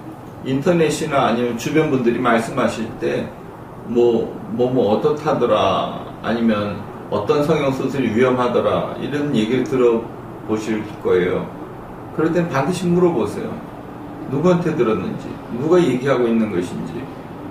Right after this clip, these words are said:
성형외과 전문의가 아니라면 제 생각에는 의미가 별로 없습니다.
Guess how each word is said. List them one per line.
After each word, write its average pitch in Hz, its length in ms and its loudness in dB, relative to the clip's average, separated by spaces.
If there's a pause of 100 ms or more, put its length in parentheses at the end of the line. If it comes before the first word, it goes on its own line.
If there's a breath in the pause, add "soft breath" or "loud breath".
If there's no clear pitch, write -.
(240)
성형외과 180 360 4
전문의가 143 520 0
아니라면 123 640 0 (720)
제 151 180 -6
생각에는 151 640 0 (280)
의미가 127 500 0
별로 - 280 -2
없습니다. - 480 -6